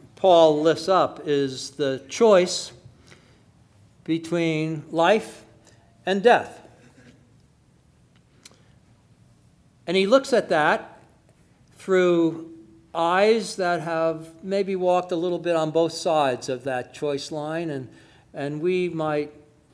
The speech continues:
resonate with him that way as well, that there have been times in our lives when we have clearly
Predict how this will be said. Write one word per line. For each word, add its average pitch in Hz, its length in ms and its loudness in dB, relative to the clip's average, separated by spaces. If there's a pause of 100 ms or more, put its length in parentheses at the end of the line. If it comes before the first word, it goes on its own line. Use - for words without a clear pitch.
(300)
resonate 143 600 0
with 131 180 -10
him 120 380 -8
that 123 260 -10
way 120 240 -6
as 110 180 -12
well, 107 360 -12
that 113 260 -14
there 127 160 -8
have 127 180 -10
been 131 160 -12
times 147 460 -10
in 127 80 -10
our 123 160 -10
lives 123 560 -8
when 123 180 -14
we 123 220 -10
have 117 360 -12 (760)
clearly 139 720 -6